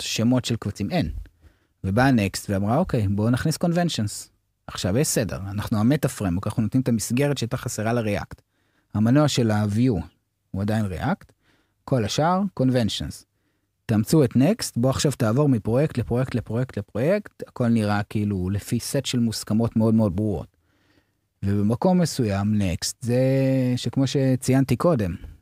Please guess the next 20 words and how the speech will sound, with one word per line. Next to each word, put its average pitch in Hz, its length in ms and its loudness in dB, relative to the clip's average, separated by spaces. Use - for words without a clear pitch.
אפילו 147 260 4
הצוות 147 320 2
של 117 140 0
React, 113 560 0
בהום 104 540 2
פייג' 85 260 -2
של - 160 -6
React, 117 380 -2
אומר, 117 280 2
"אתם 104 160 0
רוצים 107 280 2
לבנות 127 240 2
אפליקציה 117 520 0
אמיתית, 107 400 0
לא 113 60 0
איזשהו 131 360 0
widget 110 280 0
embedded, 147 360 2
תשתמשו 117 420 0
ב-Next." 120 680 0